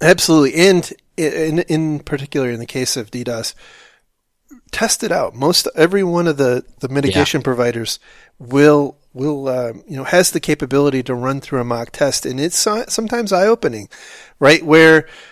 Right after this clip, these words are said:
Speaker 1: where they will not have the right I P space
Speaker 2: Hmm.
Speaker 1: loaded. And, you know, there,
Speaker 2: Yep.
Speaker 1: there are real problems that you'll run into, and you'll f-, you'll find those in, in those kinds of, um,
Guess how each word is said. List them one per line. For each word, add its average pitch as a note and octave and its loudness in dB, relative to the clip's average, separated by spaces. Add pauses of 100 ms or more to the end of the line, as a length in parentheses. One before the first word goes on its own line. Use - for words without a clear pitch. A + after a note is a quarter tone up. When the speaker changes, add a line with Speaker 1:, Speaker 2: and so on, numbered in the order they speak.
(140)
Speaker 1:
where D3 4
they C#3+ 2
will D#3+ 2
not C#3+ 0
have D#3 -2
the D3 0
right C#3+ 0
I D3+ -4
P - -8
space - -6 (560)
Speaker 2:
Hmm. - 4
Speaker 1:
loaded. B2 2
And, C3+ -4
you D#3 -8
know, C#3 -2 (160)
there, E3+ 2
Speaker 2:
Yep. - -4 (160)
Speaker 1:
there F#3 -2
are F3+ 2 (500)
real D3 -2
problems D#3+ -2
that - -8
you'll C#3+ 0
run C3 -2
into, C3+ -4
and B2 -10
you'll C3+ -4
f-, - -12
you'll D3+ -4
find E3+ -6
those B2 -4
in, C#3 -10
in D3+ -16
those C3+ -8
kinds B2+ -12
of, B2+ -10
um, B2 -6